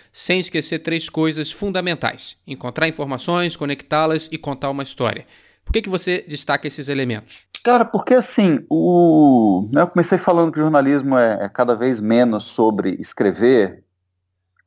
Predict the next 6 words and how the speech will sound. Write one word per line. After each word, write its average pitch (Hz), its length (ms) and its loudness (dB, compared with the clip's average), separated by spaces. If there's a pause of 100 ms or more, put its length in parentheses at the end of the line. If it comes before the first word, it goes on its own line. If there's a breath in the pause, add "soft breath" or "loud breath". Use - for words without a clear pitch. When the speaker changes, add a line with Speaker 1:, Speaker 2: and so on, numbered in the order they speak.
(320)
Speaker 2:
é, 90 180 -4
provavelmente 107 540 0
é 104 40 2
verdade, 98 600 2 (200)
o, - 520 -10
o, - 120 -20